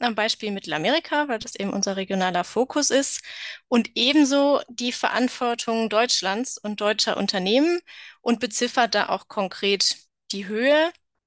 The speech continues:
Außerdem zeigt sie beispielhaft Fallstudienorte und auch die Menschen, die hinter den Zahlen stehen,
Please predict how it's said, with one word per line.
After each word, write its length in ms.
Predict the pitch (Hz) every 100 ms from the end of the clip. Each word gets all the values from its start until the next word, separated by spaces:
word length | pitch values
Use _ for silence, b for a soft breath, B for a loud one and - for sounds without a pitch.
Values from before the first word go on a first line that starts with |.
| _ -
Außerdem 960 | 226 320 359 294 294 294 294 285 277 -
zeigt 400 | - 254 247 254
sie 640 | - 240 240 240 240 233 _ _
beispielhaft 920 | - 220 240 - 226 214 - - - - _ -
Fallstudienorte 960 | 226 269 - 262 254 240 226 240 254 240
und 280 | 214 214 -
auch 220 | 208 202
die 280 | - 214 214
Menschen, 580 | 202 226 262 220 202 202
die 80 |
hinter 280 | 196 202 196
den 200 | 175 180
Zahlen 400 | - 185 180 180
stehen, 520 | - - 190 190 185